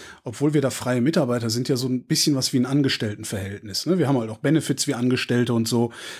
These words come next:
Klar, du fliegst schneller raus als ein Angestellter, ne? Das hab ich gemerkt.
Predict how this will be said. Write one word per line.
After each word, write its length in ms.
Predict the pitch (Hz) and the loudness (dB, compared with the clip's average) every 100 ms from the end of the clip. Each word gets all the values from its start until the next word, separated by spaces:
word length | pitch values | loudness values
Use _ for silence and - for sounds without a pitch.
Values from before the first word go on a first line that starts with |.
| - - | -8 0
Klar, 280 | 151 - _ _ _ _ - 156 - - | 0 -2 _ _ _ _ -20 -20 -20 -8
du 140 | 143 | -4
fliegst 240 | 135 143 - | 0 2 4
schneller 240 | 170 156 | 4 4
raus 300 | 143 143 123 | 4 4 2
als 160 | 120 107 | -2 -4
ein 60 | 110 | -4
Angestellter, 680 | 107 107 - 98 95 - 71 | -4 -4 -6 -8 -10 -14 -14
ne? 120 | 165 | -14
Das 120 | 202 | -10
hab 100 | 131 | -12
ich 120 | 117 | -8
gemerkt. 440 | 127 117 110 101 | -4 -2 -2 -4